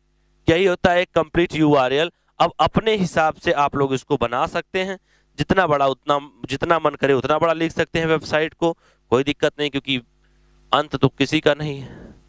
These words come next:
Infinite तक जाएगा, कोई दिक्कत नहीं। आप search करते जाओ, करते जाओ, करते जाओ, करते जाओ।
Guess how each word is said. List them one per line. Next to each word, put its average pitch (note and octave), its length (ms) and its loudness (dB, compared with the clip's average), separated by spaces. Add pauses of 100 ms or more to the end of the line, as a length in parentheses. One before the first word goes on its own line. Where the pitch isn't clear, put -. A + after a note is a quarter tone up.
(600)
Infinite A#2+ 600 0
तक B2+ 140 -2
जाएगा, A#2 300 2
कोई G#2+ 220 0
दिक्कत A2+ 300 -2
नहीं। G#2+ 160 -2
आप G#2 100 2
search - 260 -2
करते - 280 -2
जाओ, E2+ 220 -10
करते G#2+ 300 -2
जाओ, E2 200 -4
करते A#2+ 300 -2
जाओ, A2+ 220 -4
करते B2 280 -4
जाओ। B2 160 -8